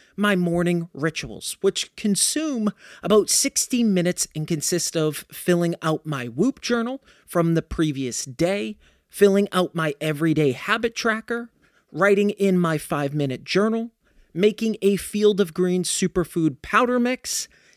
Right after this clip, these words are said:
taking a handful of different vitamins, and light therapy for about forty minutes,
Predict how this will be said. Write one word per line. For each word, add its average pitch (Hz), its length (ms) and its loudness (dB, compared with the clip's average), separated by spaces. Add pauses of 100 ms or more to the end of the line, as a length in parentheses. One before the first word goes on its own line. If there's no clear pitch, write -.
taking 233 420 -4
a 185 140 2
handful 190 440 0
of 143 220 -4
different 170 400 -4
vitamins, 226 800 -4 (420)
and 254 320 0
light 202 380 2
therapy 190 580 -4 (180)
for 185 380 2
about 156 320 0
forty 147 640 -2
minutes, 226 500 -4